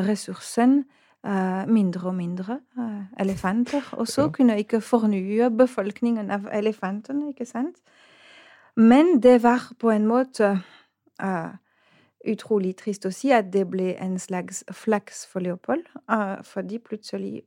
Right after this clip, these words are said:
Speaker 1: ble økende, ehm, interesse for gummi. Gummi som var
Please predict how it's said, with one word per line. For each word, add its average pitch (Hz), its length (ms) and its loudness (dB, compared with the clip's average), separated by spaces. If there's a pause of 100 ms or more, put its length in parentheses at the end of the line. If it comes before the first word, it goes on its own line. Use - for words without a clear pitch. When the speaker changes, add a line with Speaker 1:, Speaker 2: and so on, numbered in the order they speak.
Speaker 1:
ble 202 240 -6
økende, 185 600 -6 (640)
ehm, 185 500 -2
interesse 196 720 -4
for 190 160 -14
gummi. 180 420 -4 (560)
Gummi 202 680 2
som 208 320 -2
var 190 340 0